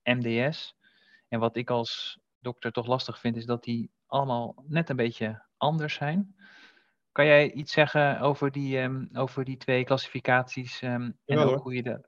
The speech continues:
Speaker 1: hoe je daar naar kijkt voor de impl-, implicatie in de Nederlandse praktijk?
Speaker 2: Ja, e-, eigenlijk komt het erop neer dat ze toch heel veel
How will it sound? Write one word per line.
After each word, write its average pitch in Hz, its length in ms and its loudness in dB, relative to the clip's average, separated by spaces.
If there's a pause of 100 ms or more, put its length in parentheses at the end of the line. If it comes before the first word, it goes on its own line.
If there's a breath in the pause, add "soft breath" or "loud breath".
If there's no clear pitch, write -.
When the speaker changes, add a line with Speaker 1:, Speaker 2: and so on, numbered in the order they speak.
(140)
Speaker 1:
hoe 139 200 -2
je 131 80 0
daar 127 200 6
naar 127 280 2
kijkt 127 300 2
voor - 160 -2
de 208 60 -4
impl-, 131 200 -4
implicatie 131 560 2
in 135 60 -2
de 127 60 -4
Nederlandse 127 440 -2
praktijk? 147 400 -2 (440)
Speaker 2:
Ja, 110 400 -2
e-, - 140 -2
eigenlijk 202 520 2
komt 160 220 0
het 139 100 -6
erop 120 300 0
neer 147 680 0 (260 loud breath)
dat 135 220 4
ze - 200 -4 (100)
toch - 180 4
heel 139 180 6
veel 123 120 -8